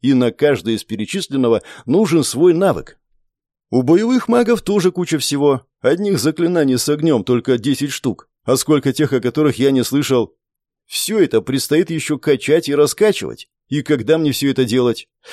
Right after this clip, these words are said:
Нет, мама погорячилась. К двадцати годам я вряд ли смогу стать хорошим воином и магом.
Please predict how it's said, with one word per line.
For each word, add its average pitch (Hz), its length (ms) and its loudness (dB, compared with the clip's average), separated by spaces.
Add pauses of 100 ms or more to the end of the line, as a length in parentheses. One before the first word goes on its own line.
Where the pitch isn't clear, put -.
(380)
Нет, 208 640 0
мама 165 460 0
погорячилась. 120 1040 0
К 92 100 -12
двадцати 160 480 -2
годам 196 340 0
я 160 200 0
вряд 160 280 -2
ли 160 60 -2
смогу 131 360 -2
стать 123 220 -2
хорошим 131 540 0
воином 117 380 0
и 139 40 2
магом. 82 420 -4